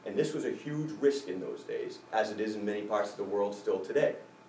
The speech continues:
For if the guy did not come back as king, or he didn't come back at all,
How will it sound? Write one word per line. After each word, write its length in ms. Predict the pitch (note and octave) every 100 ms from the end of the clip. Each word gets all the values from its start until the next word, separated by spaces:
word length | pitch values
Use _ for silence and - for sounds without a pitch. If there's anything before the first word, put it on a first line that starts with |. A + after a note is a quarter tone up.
| - - - - -
For 100 | A2+
if 80 | G#2
the 60 | A#2
guy 320 | D3 D3 E3+
did 160 | D3 B2+
not 300 | D3+ F3 A3
come 100 | F#3
back 300 | E3+ E3 E3+
as 120 | E3
king, 440 | - D3 G3 G3+ - - - - -
or 160 | - B2+
he 80 | A2+
didn't 300 | C#3 C#3+ B2+
come 160 | A#2
back 240 | G#2+ G#2 G#2+
at 80 | B2
all, 500 | G2+ - - -